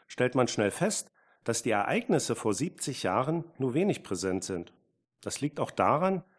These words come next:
dass Verlauf und Intensität der Protestaktion bis auf wenige Städte kaum näher bekannt sind. Deshalb spreche ich heute darüber mit dem Historiker Christoph Wunicke,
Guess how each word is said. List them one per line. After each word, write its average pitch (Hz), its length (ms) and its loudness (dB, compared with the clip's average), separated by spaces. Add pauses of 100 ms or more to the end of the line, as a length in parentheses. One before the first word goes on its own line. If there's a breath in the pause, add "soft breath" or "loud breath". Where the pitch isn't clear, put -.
dass 104 160 -6
Verlauf 110 480 2
und 123 160 0
Intensität 131 800 0
der 117 80 -2
Protestaktion 156 1080 -2 (220 soft breath)
bis - 180 2
auf 120 180 2
wenige 160 340 4
Städte 147 480 0 (260 soft breath)
kaum 135 260 4
näher 123 220 6
bekannt 113 460 0
sind. - 320 -10 (720)
Deshalb 160 500 4 (260 soft breath)
spreche 147 360 4
ich 135 140 0
heute 170 260 6
darüber 160 340 4
mit 147 160 4
dem 123 100 2
Historiker 139 600 -2
Christoph 123 480 -2
Wunicke, 180 540 2